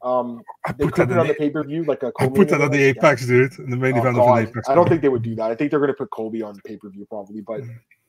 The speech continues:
Speaker 1: we'll see. I mean, Colby probably doesn't wanna take that fight, you know? I don't think Colby's
Speaker 2: Yeah.
Speaker 1: like, I, I'm assuming he's made a lot of money, Colby. I don't think he's interested in that fight. Sean Brady makes sense when Sean comes back. The other one I was thinking was, uh, Wonder Boy.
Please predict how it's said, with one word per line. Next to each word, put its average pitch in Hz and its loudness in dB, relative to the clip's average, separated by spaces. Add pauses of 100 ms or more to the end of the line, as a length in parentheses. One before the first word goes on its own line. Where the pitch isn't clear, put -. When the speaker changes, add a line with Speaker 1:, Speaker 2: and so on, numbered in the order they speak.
(280)
Speaker 1:
we'll 226 0
see. 233 4
I - 10
mean, 160 -2
Colby 208 2
probably 190 0
doesn't 175 -6
wanna 139 -4
take 131 -10
that - -12
fight, - -16
you 113 -12
know? 117 -10
I 135 -2
don't 180 -2
think 208 -2
Colby's 147 -2
Speaker 2:
Yeah. 123 -2
Speaker 1:
like, 113 -8 (300)
I, 139 0
I'm 143 -2
assuming 160 -6
he's 127 -10
made 127 0
a 127 -4
lot 117 -6
of 110 -8
money, 113 -12
Colby. 147 -2 (280)
I 117 -8
don't 135 -4
think 135 -8
he's 120 -8
interested 131 -12
in 143 -8
that 139 -6
fight. 160 -2 (400)
Sean 160 4
Brady 156 0
makes 147 -2
sense 147 -2
when 135 -6
Sean 127 -4
comes 135 -4
back. 143 0
The 151 0
other 165 4
one 165 2
I 156 2
was 147 -2
thinking 147 -6
was, 123 -4
uh, 117 -4
Wonder 135 -8
Boy. 104 -12